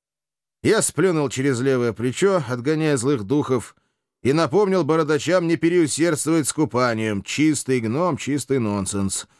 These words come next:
Прикрыл дверь и на свой страх и риск двинулся дальше по коридору.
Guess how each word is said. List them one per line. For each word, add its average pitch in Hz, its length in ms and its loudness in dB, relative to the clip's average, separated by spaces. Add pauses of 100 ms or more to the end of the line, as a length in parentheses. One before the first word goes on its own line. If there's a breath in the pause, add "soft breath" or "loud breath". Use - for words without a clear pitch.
(300)
Прикрыл 123 520 0
дверь 175 460 0
и 240 140 -8
на 233 180 0
свой 190 280 2
страх 143 420 -2
и 143 40 2
риск 170 320 0
двинулся 139 580 -2
дальше 135 420 -2
по 113 100 -4
коридору. 87 640 -4